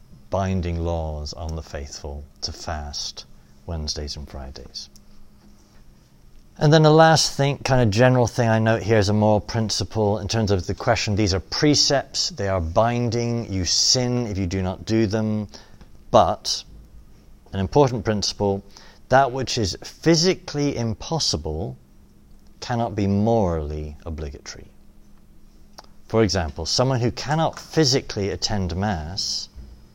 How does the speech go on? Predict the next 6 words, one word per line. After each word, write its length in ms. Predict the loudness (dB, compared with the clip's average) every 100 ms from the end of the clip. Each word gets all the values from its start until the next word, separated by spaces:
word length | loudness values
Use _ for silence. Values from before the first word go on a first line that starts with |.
| -20 -20 -12
cannot 280 | -6 -6 0
be 100 | 0
obliged 1120 | 2 0 0 0 -4 -6 -8 -10 -10 -12 -12
to 120 | -10
do 200 | -6 -6
so. 280 | -6 -10